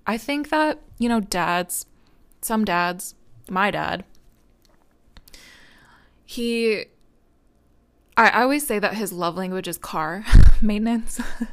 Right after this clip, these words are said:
<laughs> because, uh,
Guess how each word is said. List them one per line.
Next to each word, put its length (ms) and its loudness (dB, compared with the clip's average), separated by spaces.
<laughs> 520 -18
because, 580 -4
uh, 400 0